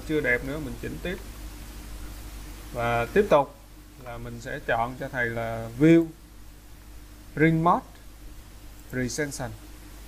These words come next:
Để các bạn kiểm tra. Nếu mà nó dư mấy cái đường viền á là các bạn bỏ đi. Dĩ nhiên là dư rồi ha. Đây đường viền màu đen không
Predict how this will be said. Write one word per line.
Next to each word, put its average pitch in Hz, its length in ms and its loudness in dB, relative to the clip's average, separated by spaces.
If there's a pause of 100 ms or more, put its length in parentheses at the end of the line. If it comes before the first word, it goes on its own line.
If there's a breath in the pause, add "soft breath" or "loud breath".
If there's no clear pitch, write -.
(640)
Để 127 160 4
các 175 80 8
bạn 131 200 8
kiểm 143 240 -4
tra. 170 280 6 (1080)
Nếu 160 160 0
mà 190 120 -2
nó 151 120 0
dư 170 240 8
mấy 190 160 2
cái 208 80 0
đường 135 200 4
viền 135 240 4
á 160 80 -2
là 160 140 -6
các 160 140 -10
bạn 131 200 -2
bỏ 139 240 -2
đi. 185 80 -8 (260)
Dĩ 135 160 -4
nhiên 175 180 -2
là 139 60 -4
dư 165 220 2
rồi 147 200 -2
ha. 170 140 -6 (500)
Đây 147 140 -2
đường 135 160 -4
viền 123 220 -4
màu 120 80 -6
đen 135 320 2
không 131 100 -10